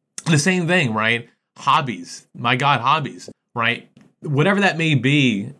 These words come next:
whatever it is that you do and whomever you're with, hobbies allow us to escape and to do things that,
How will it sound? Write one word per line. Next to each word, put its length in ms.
whatever 300
it 20
is 80
that 100
you 140
do 340
and 100
whomever 320
you're 120
with, 200
hobbies 540
allow 420
us 180
to 120
escape 500
and 120
to 80
do 160
things 180
that, 160